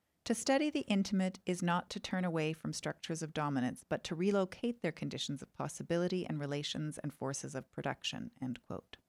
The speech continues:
Stoller and Lauren Berlant's articulation of this critical take on intimacy has influenced a wide swath of scholarship.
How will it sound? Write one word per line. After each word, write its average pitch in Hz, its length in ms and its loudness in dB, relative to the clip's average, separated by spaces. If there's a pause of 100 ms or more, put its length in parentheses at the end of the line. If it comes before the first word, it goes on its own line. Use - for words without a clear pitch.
(840)
Stoller 220 480 6
and 175 200 2
Lauren 180 260 4
Berlant's 165 460 0
articulation 165 640 -2
of 143 140 -2
this 143 180 -4
critical 233 480 -2
take - 380 -4
on 190 100 0
intimacy - 640 -4 (300)
has 180 160 -2
influenced 180 500 0
a 147 80 0
wide 165 460 0
swath 147 340 -4
of - 120 -6
scholarship. - 640 -4